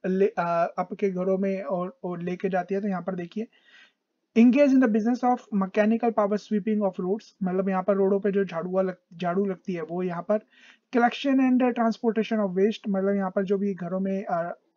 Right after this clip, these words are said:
अ, कलेक्शन किया जाता है वो वेस्ट को, waste to energy project and undertake the design construction। तो उन्हीं जो, अ, वेस्ट है उसका क्या क्या यूज किया जाता है, एक तो यहाँ पर एनर्जी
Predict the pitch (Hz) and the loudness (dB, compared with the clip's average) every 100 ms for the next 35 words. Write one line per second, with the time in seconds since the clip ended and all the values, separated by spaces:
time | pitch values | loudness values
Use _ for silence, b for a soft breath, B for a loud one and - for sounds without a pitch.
0 | - 180 175 185 185 185 208 202 196 190 | -6 -4 -4 -2 -2 -2 -4 -2 0 0
1 | 196 196 196 185 185 185 - 226 b b | 0 -2 -2 -2 -4 -6 -8 -8 b b
2 | b 185 240 - 294 240 240 233 233 220 | b 6 6 4 0 0 2 2 0 0
3 | 233 233 247 - 226 220 214 226 233 214 | 2 2 0 -2 -2 0 0 0 -2 -2
4 | 214 196 185 208 214 202 - 196 214 214 | -2 -2 -2 -4 -2 -4 -6 -6 -4 -4
5 | 466 214 233 247 196 B B B 180 226 | 0 2 4 4 0 B B B 6 8
6 | 233 - 185 202 226 - 214 202 196 226 | 8 2 4 4 2 2 0 0 -2 -4
7 | 214 226 233 233 233 - 233 220 220 254 | -2 0 2 0 0 0 2 2 0 -2
8 | 214 - 220 202 226 220 196 202 202 220 | -2 0 -2 0 0 2 0 0 0 0
9 | 233 | 0